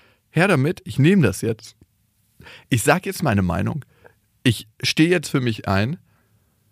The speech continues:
Es ist das Schöne, das Geschenk, was kommt, ist, dass wir in Zukunft, dass wir uns ein, zwei oder drei Tage danach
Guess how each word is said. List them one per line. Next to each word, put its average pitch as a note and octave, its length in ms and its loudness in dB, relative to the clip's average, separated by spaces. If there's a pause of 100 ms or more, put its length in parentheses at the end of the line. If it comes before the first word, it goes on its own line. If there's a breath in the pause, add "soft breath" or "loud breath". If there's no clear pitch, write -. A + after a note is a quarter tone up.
(500)
Es C3+ 160 0
ist B2+ 140 -4
das A2+ 100 2
Schöne, F3 560 0 (220)
das A2+ 200 0
Geschenk, F3 480 0
was - 180 -2
kommt, B2+ 340 -2
ist, - 280 -4 (320 soft breath)
dass - 240 -4
wir A#2+ 320 2
in A2 140 -2
Zukunft, - 760 -2 (760)
dass A#2 240 2
wir A#2+ 280 4 (160)
uns B2 260 0
ein, C#3+ 280 2 (160)
zwei B2+ 460 0
oder A2+ 220 2
drei C#3+ 220 -4
Tage C#3 260 0
danach A2+ 300 -2